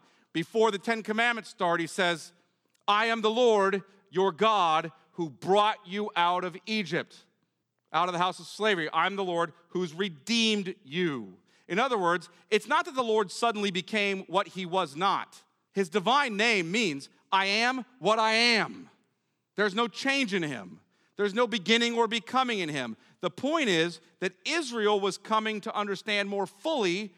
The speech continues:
what God had promised to Abraham. Sovereign grace, Yahweh, the Lord, is El Shaddai, God Almighty. They're not two gods,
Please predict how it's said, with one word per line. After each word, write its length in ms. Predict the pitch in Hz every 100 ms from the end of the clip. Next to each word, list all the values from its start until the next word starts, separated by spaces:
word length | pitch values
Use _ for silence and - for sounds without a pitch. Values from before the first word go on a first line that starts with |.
| _ _
what 220 | 202 220
God 280 | 151 185 196
had 200 | 226 190
promised 420 | - 165 160 156 -
to 160 | 170
Abraham. 640 | 165 139 131 110 85 - _ _ _ _ _ _ _ _
Sovereign 300 | 226 240 170
grace, 240 | 185 160
Yahweh, 500 | 208 254 240 160 175
the 100 | 196
Lord, 440 | 208 226 175 180 -
is 340 | 240 226 202 190
El 180 | 175 202
Shaddai, 500 | - 208 208 190 175
God 240 | 160 180
Almighty. 380 | 175 175 185 160
They're 100 | 143
not 240 | 196 214 -
two 200 | 233 202
gods, 460 | 143 143 170 175